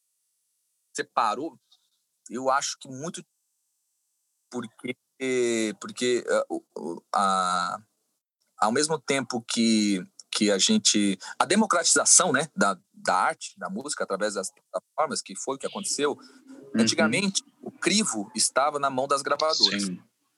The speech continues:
Speaker 1: A gravadora dizia, porque era, era um investimento muito alto, era muito caro você gravar um disco, era muito caro você ter. Então, a gravadora tinha um crivo. Ela chegava lá e dizia, "Bom, essa dupla sertaneja é boa,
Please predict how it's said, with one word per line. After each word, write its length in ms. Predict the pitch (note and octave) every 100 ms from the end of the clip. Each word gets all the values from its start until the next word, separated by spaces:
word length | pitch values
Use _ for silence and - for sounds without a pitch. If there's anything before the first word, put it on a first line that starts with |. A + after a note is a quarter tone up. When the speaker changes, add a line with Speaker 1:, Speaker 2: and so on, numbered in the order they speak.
| _
Speaker 1:
A 80 | A2+
gravadora 540 | D3 D#3 D3+ E3+ G#3
dizia, 380 | C3 A2 C#3 D#3
porque 220 | - -
era, 200 | C#3+ F3 -
era 120 | A#2
um 80 | D#3
investimento 400 | D3 D3 D3+ -
muito 220 | E3 D3
alto, 480 | C#3 D3 C#3+ - F3+ _ - _ _
era 160 | - F#2+
muito 220 | G2 B2 -
caro 300 | C#3 D3+ G#2+
você 280 | G2 -
gravar 280 | F#2+ F#2+ F#2+
um 100 | G#2
disco, 400 | G2 G#2+ B2 -
era 80 | F2+
muito 240 | F2+ - -
caro 320 | A#2 B2 C3+
você 260 | F#2 F2+ -
ter. 160 | - G2 - - _
Então, 140 | D#3
a 60 | F3
gravadora 480 | F3+ F3+ D3 E3
tinha 160 | F#3 F#3+
um 40 |
crivo. 400 | G3 D#3+ C#3 - _ _ _ _ _ _ _ _ _ _ _
Ela 180 | - F#3+
chegava 300 | A3 F#3 D3+
lá 80 | C#3+
e 40 | E3
dizia, 340 | D#3+ D#3+ A#2+
"Bom, 300 | G2+ D3+ A2+ -
essa 320 | C#3+ G#3 -
dupla 260 | D3+ D3 C#3
sertaneja 580 | C3+ B2+ A#2+ A2 B2 D#3+ -
é 80 |
boa, 380 | E3 G#2+ F#2+ F2